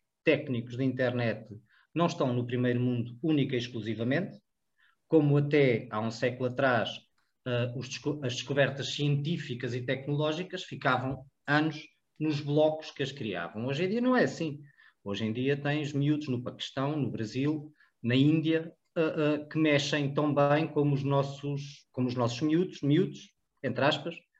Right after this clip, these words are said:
como os nossos génios. Portanto, vem daí, obviamente, ataque. E aí, muitas vezes, são aquelas, aqueles pedidos de resgate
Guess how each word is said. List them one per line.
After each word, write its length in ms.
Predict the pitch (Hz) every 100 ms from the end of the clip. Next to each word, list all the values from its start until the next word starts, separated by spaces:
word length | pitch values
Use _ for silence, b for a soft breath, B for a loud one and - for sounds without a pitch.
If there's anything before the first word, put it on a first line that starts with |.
| _ _
como 180 | - 143
os 60 | 139
nossos 260 | 139 -
génios. 420 | - 104 90 90 -
Portanto, 580 | - - 185 196 - - - _ _ -
vem 320 | 113 165 170
daí, 500 | 165 151 180 202 202 -
obviamente, 760 | 180 160 147 147 151 165 170 180 170 -
ataque. 380 | 147 139 - - _ _ _ _ _ _ _ _ -
E 140 | 185 143
aí, 420 | 131 160 160 -
muitas 360 | 147 175 143 113
vezes, 320 | 135 147 147
são 200 | 143 139
aquelas, 600 | 123 135 127 127 117 - 135
aqueles 600 | 123 123 127 123 117 -
pedidos 340 | - 143 143
de 100 | -
resgate 520 | - 120 127 143 -